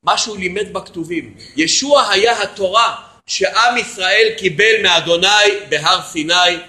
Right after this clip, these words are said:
כדי להחזיר את צלם אלוהים לכל מי שיבחר בו. מדוע אנחנו צריכים שצלם אלוהים יחזור אלינו?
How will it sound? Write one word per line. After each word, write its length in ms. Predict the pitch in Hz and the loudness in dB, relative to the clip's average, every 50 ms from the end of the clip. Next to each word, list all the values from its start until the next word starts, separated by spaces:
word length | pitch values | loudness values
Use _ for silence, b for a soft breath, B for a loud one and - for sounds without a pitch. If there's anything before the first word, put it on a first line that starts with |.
| - _ _ _ _ _ _ _ _ _ _ _ _ _ _ _ _ _ _ _ | -20 _ _ _ _ _ _ _ _ _ _ _ _ _ _ _ _ _ _ _
כדי 440 | - 143 139 143 156 190 208 202 196 | 0 0 2 2 4 4 4 4 4
להחזיר 560 | 180 170 160 - - 147 147 190 233 226 202 | 2 2 0 -2 -6 -4 0 2 4 4 4
את 100 | 180 170 | 2 2
צלם 340 | - - 214 220 214 196 180 | 2 2 4 4 4 4 2
אלוהים 580 | 170 160 160 165 175 190 233 240 233 - 165 165 | 2 2 4 4 4 4 4 2 0 -2 -4 -4
לכל 360 | 165 165 - 214 226 226 254 | -4 -2 0 0 2 2 0
מי 80 | - | -2
שיבחר 480 | - - - 147 135 - - 127 117 113 | -4 -4 -4 -6 -6 -8 -12 -16 -16 -16
בו. 200 | 104 98 101 98 - _ _ _ _ _ _ _ _ _ _ _ _ _ _ _ _ _ _ _ _ _ _ _ _ _ _ _ _ _ | -16 -20 -20 -20 -20 _ _ _ _ _ _ _ _ _ _ _ _ _ _ _ _ _ _ _ _ _ _ _ _ _ _ _ _ _
מדוע 400 | 117 127 135 131 139 240 285 285 | -10 -10 -8 -8 -6 0 0 0
אנחנו 300 | 285 226 196 - 196 185 | 0 0 0 0 0 -2
צריכים 380 | - 165 160 151 - 180 180 175 | 0 -4 -10 -8 -4 -4 -4 -4
שצלם 520 | - - 143 - - 165 160 170 165 160 | -4 -8 -10 -4 -2 -2 -2 -2 -4 -6
אלוהים 340 | 151 139 139 139 147 151 143 | -6 -6 -4 -4 -4 -4 -6
יחזור 440 | 135 127 110 - 110 131 135 131 123 | -6 -8 -8 -10 -10 -10 -10 -10 -10
אלינו? 380 | 117 110 107 101 101 98 98 | -12 -14 -16 -20 -20 -20 -20